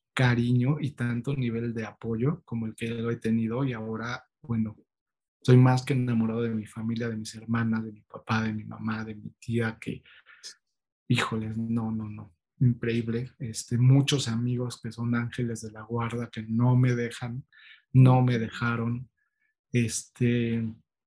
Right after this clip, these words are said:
y también, debo decirlo, las redes sociales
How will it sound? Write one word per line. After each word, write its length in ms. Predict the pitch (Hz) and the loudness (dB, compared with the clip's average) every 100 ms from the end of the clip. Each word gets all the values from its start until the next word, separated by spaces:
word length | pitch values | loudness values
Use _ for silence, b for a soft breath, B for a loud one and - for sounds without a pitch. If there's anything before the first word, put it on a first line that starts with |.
| _ _ _ _ _ - | _ _ _ _ _ 6
y 100 | 143 | 8
también, 600 | 147 143 156 165 165 208 - _ _ | 8 6 6 4 2 -2 -12 _ _
debo 320 | 131 123 120 | 0 0 0
decirlo, 440 | 120 - 131 127 | -2 -4 -4 -2
las 220 | 123 120 113 | -2 -2 -4
redes 240 | 123 123 | -4 -6
sociales 920 | 117 110 123 120 120 147 151 - - | -6 -6 -2 -2 -2 -4 -6 -10 -16